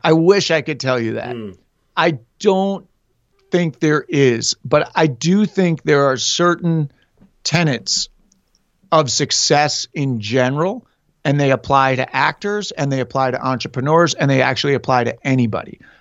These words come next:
Speaker 1: And it's all the basics that you grew up hearing those things all play into it. You know, th-, there are, like, it's just like,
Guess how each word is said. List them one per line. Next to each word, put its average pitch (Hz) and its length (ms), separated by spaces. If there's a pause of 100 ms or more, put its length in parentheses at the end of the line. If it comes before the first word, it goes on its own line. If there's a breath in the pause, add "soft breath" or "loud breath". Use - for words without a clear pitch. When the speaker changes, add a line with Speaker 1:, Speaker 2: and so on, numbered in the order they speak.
(180 soft breath)
Speaker 1:
And 151 540 (600 soft breath)
it's 151 200 (200)
all 190 500
the 185 100
basics 151 880
that - 200
you 131 80
grew 139 280
up 131 180
hearing 143 540 (920)
those 147 440
things 175 300 (160)
all 151 500 (460)
play 143 380
into 117 340
it. - 160
You 135 140
know, 139 220
th-, 156 260
there 160 420
are, 180 460 (580 soft breath)
like, 175 320
it's 165 260
just 180 280
like, 135 340